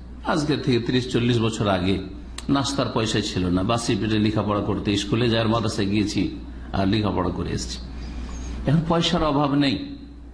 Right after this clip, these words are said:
সুতরাং সকালে বাচ্চাদের জন্য নাস্তা বানাবার দরকার নেই, টাকা দিয়ে দিল, যা স্কুলে কিনে খা, হয় ঘুমাবে আর না হলে টিভি নিয়ে বসে থাকবে। খাবারের ক্ষেত্রে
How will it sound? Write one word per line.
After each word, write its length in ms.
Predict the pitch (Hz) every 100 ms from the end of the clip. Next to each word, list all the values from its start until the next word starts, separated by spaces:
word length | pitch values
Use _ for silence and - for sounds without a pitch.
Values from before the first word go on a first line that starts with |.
| -
সুতরাং 360 | - 131 151 147
সকালে 380 | - 147 147 147
বাচ্চাদের 480 | 139 139 139 127 127
জন্য 160 | 135 127
নাস্তা 280 | 127 - 120
বানাবার 400 | 117 113 113 107
দরকার 280 | 113 107 92
নেই, 140 | 98 95
টাকা 240 | 110 113
দিয়ে 200 | 107 104
দিল, 120 | 110 156
যা 100 | 139 98
স্কুলে 320 | 95 - 101
কিনে 260 | 95 95 82
খা, 180 | - - - - - - - - - - - - - -
হয় 180 | 101 95
ঘুমাবে 440 | 113 117 127 151
আর 120 | 185 185
না 100 | 131
হলে 220 | 120 123
টিভি 260 | 117 120 113
নিয়ে 160 | 101 90
বসে 240 | 85 -
থাকবে। 320 | - 82 78 - - - - - - - - - - - - - - - -
খাবারের 500 | 139 160 175 180 196
ক্ষেত্রে 420 | - 180 180 147